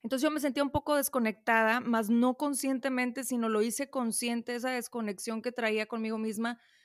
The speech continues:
hasta este punto de mi vida que les platico. Y pienso que todos en algún momento de nuestra vida tenemos esas situaciones o esos,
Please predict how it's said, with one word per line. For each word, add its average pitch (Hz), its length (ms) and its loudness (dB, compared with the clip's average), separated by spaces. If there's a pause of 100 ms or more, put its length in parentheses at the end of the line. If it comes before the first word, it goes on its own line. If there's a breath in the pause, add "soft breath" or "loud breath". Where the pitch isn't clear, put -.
(220 soft breath)
hasta 214 320 -4
este 220 200 -2
punto 226 300 -4
de 226 60 -2
mi 214 80 -2
vida 208 160 0
que 214 100 -8
les 202 160 -4
platico. 208 560 -6 (100)
Y 262 520 -2 (320)
pienso 285 280 -2
que 262 480 -2 (220)
todos 269 400 2
en 269 100 -2
algún 240 220 0
momento 254 520 -2
de 247 60 0
nuestra 233 360 -2
vida 226 220 -2
tenemos 226 420 -2
esas 240 260 -4
situaciones 233 880 -2
o 214 100 0
esos, 214 460 -6